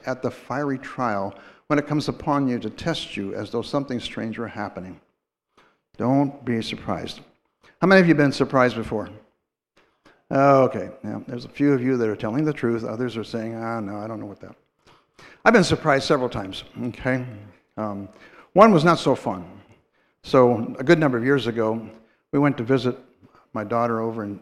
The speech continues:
Columbus, Ohio, and, uh, <clears throat> the first surprise she gave me was when she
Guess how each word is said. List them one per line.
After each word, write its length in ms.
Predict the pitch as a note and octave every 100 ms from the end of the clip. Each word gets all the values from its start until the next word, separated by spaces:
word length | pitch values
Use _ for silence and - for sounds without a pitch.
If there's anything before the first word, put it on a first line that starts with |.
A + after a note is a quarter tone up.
| -
Columbus, 420 | B2+ A2+ A2 -
Ohio, 520 | G2+ B2+ C3 G#2+ A2 - _ _ _ _ _ _
and, 260 | A2+ G#2+ G#2+
uh, 200 | G#2+ G#2+ -
<clears throat> 40 |
the 420 | G3 E3 C3 G#2+ - - _ _ _ _ _ -
first 320 | D3 - C3+ -
surprise 460 | - B2 C3 A2 G#2+
she 200 | - A#2
gave 240 | A#2+ A2
me 160 | A2 A2
was 220 | G#2 A2
when 140 | G#2+
she 300 | G#2 A#2 G2+